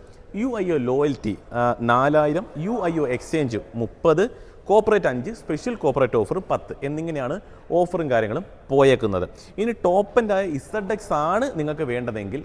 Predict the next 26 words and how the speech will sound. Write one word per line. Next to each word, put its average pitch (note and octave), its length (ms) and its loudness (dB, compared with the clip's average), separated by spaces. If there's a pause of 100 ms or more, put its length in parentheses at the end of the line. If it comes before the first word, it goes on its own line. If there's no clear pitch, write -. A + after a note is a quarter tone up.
(160)
ക്യാഷ് C3+ 440 -4 (160)
ഇരുപത്, C3 360 -2 (680)
എക്സ്ചേഞ്ച് E3 440 -4 (140)
മുപ്പത്, C#3+ 460 0 (560)
യു G#3+ 100 2 (100)
ഐ G#3 40 -2 (100)
ഒ - 40 0 (220)
ലോയൽറ്റി A#2+ 320 2 (200)
നാല്, C#3 340 0 (200)
യു E3+ 60 0 (100)
ഐ - 80 0
ഒ - 80 0
എക്സ്ചേഞ്ച് A#2+ 520 -4
മുപ്പത്, D#3 460 -2 (480)
കോർപ്പറേറ്റ് F3+ 440 2 (100)
അഞ്ച്, C#3 340 -2
സ്പെഷ്യൽ G3 320 -4
കോർപ്പറേറ്റ് A2+ 320 -4
ഓഫർ E3+ 160 -10 (100)
പത്ത്. - 240 -8 (220)
ഈ - 100 -8
വേരിയന്റ്സിനെല്ലാം E3 720 -6 (140)
നമുക്ക്, D3 240 -8
ഞാൻ C#3 160 -6
ആ - 100 -14
പറഞ്ഞ, C3+ 200 -6